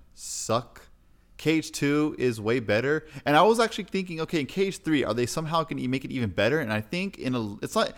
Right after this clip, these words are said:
okay, so the jump between K H one and K H two's gummies was massive. I'd say co-, K H three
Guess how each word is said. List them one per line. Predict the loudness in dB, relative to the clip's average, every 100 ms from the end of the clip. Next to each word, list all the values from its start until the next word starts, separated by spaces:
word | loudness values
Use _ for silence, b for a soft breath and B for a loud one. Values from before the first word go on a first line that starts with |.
| B B B
okay, | -4 0
so | 4 4
the | 2
jump | 2 2 2
between | -2 -4 -6
K | 0
H | 0 2
one | 2 0
and | 0
K | -2 -4
H | -2
two's | 0 2 2
gummies | 2 2 2 0
was | -2
massive. | -2 -2 -2 -4 -4 -10 b b b
I'd | -2
say | 0 2 2 2 -2 -14 -20 -12
co-, | -4 -4 -4 -6
K | -4
H | -4 -4
three | -2 -2 -2